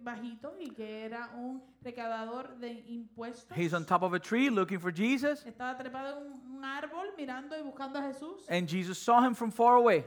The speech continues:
Speaker 1: Jesús lo vio de lejos.
Speaker 2: And he said, "Zacchaeus,
Speaker 1: Y le dice, "Zaqueo,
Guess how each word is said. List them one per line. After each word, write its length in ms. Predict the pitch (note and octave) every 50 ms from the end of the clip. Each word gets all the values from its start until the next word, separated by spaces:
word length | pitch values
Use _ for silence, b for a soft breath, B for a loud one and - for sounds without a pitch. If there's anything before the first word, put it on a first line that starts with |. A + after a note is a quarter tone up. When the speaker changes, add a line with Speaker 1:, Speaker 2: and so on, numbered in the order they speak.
| - -
Speaker 1:
Jesús 260 | B3+ A#3+ - D4+ D#4+
lo 120 | E4+ F4+
vio 100 | F4+ F4
de 180 | F4 F4 F4 F4+
lejos. 480 | G4+ G#4 F4 E4 F4 E4 - - - _ _ _ _ -
Speaker 2:
And 140 | D#3+ F3 F#3
he 80 | G3+
said, 240 | F3+ - G#3+ G3 -
"Zacchaeus, 580 | - F#3 F3 - A3+ B3 C#4 E4+ F4 - - -
Speaker 1:
Y 80 | - B3+
le 100 | C4 C4+
dice, 200 | C#4 C4 C#4+ B3+
"Zaqueo, 540 | C#4 C#4 C#4 C#4 E4 E4+ D4+ C4+ C#4 D4